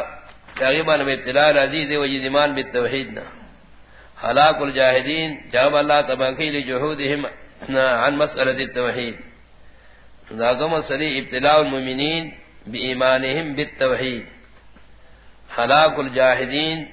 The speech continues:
لجحودہم عن التوحید۔ علت ہم ذکر شدہ ابتلاء المؤمنین والراضی، جاہدین بولے ہلاکی گی۔ بخبل فدی عنوان کی ذکر شد کے خیال کی مرضی ابتلاء المؤمنین لایمانہم بالتوحید،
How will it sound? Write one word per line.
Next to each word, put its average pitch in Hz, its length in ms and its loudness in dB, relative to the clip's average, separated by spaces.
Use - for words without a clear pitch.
لجحودہم 127 840 -4
عن 135 140 2
التوحید۔ 127 680 -4
علت 135 360 -2
ہم 139 100 -2
ذکر 131 260 -6
شدہ 123 240 0
ابتلاء 135 360 2
المؤمنین 143 460 2
والراضی، 139 560 0
جاہدین 135 520 0
بولے 151 260 4
ہلاکی 131 460 2
گی۔ 113 140 -12
بخبل 107 420 -4
فدی 139 440 -2
عنوان 139 500 2
کی 135 240 -4
ذکر 147 280 -6
شد 127 200 -6
کے 127 60 -8
خیال 127 280 0
کی 123 60 -10
مرضی 120 300 -4
ابتلاء 131 500 2
المؤمنین 151 640 0
لایمانہم 139 720 2
بالتوحید، 127 640 -2